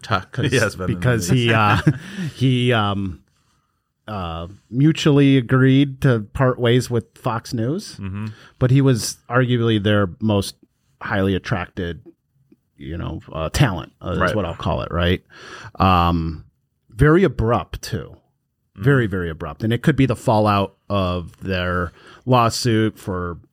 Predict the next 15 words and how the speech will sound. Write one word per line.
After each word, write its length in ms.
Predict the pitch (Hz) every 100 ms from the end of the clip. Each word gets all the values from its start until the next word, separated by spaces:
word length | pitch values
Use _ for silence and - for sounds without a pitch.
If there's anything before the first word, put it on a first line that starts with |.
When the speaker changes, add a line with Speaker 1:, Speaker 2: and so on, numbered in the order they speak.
| _
Speaker 2:
defamation 680 | 110 101 101 92 92 98 90 87
of 580 | 85 82 82 - - -
the 140 | 69
voting 420 | - 101 95 92
machines 520 | 92 90 98 90 87 90
and 160 | 90
stuff 500 | - 98 90 90 -
and 140 | - 95
Speaker 3:
Mm-hmm. 140 | 95
Speaker 2:
whatever, 300 | 131 127 107
whatever 420 | - 143 165 143
the 120 | 123 110
cause 380 | - 87 85
is, 220 | 57 - 92
right? 260 | 87 90